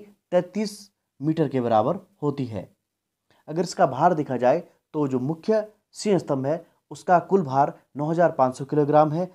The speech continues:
तथा जिस सपोर्टिंग पिलर पे इसको स्थापित किया गया है, उस सपोर्टिंग पिलर का कुल भार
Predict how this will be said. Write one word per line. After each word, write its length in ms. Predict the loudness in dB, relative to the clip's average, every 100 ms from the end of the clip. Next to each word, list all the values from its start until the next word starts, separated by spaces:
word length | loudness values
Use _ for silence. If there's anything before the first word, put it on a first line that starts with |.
| _ -16
तथा 380 | 2 4 4 -2 _ _
जिस 380 | -12 -2 -2 -2 -8 -8 _ _ _ _ _ _ _ _
सपोर्टिंग 420 | -6 -2 0 0
पिलर 200 | 0 0
पे 140 | 0
इसको 380 | -6 -4 -6 -6 _ -16
स्थापित 400 | -4 -2 -2 -2
किया 180 | 0
गया 160 | 0 -2
है, 200 | -4 -8 _ _
उस 180 | -8 -4
सपोर्टिंग 400 | -4 -4 -6 -6
पिलर 220 | -4 -4
का 220 | 0 0 0 -6 _ _ _
कुल 140 | -4
भार 400 | -2 2 2 2